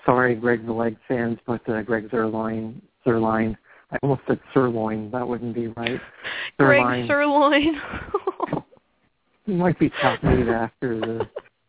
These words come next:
Speaker 1: Tennessee defense gets
Speaker 2: <laughs> Oh,
Speaker 1: through with
Speaker 2: no.
Speaker 1: him. But, uh, anyway, Greg, Greg the Leg is, is not worth starting this week just because his team won't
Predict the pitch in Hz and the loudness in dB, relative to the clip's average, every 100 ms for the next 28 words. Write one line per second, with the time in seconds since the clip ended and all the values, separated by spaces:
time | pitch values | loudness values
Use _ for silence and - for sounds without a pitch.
0 | _ _ - 131 - - - 220 359 - | _ _ -6 -4 -2 -2 0 0 2 2
1 | - - 349 - 302 131 123 120 294 127 | 2 2 2 0 2 4 4 2 2 0
2 | 120 113 127 117 - _ 151 127 117 117 | -2 -2 -2 -4 -8 _ 0 0 -2 -6
3 | - - - - - 135 127 123 123 120 | -14 -20 -20 -12 2 4 4 4 2 0
4 | - 131 123 123 143 131 127 120 123 117 | 0 0 0 -2 0 2 2 2 2 2
5 | 117 110 - 139 135 117 120 110 110 - | -2 -4 -6 -6 -4 -4 -4 -4 -4 -6
6 | - 127 117 117 113 117 - 127 117 113 | -4 0 2 2 0 -4 -2 -2 0 -2
7 | - 117 - 135 117 117 107 - 131 113 | -6 -10 -4 -2 0 -2 -4 -4 -2 0
8 | 110 110 | 0 -2